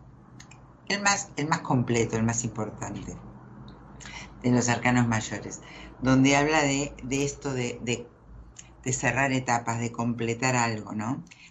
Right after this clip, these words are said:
De terminar con, con el rompecabezas de tu vida. Y me gustaría, bueno,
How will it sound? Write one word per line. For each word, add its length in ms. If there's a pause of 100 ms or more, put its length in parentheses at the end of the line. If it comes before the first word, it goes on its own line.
(140)
De 100
terminar 680
con, 440
con 180
el 140
rompecabezas 800
de 60
tu 120
vida. 360
Y 120
me 100
gustaría, 420
bueno, 400